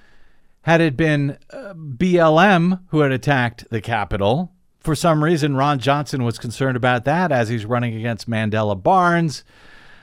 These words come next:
an African American. In any event, anything, of course, to not talk about things like the right to abortion that the G O P's Supreme Court took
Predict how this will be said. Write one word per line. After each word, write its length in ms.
an 80
African 420
American. 640
In 120
any 200
event, 400
anything, 500
of 160
course, 460
to 300
not 540
talk 320
about 340
things 340
like 400
the 120
right 240
to 140
abortion 600
that 360
the 160
G 200
O 80
P's 440
Supreme 420
Court 320
took 260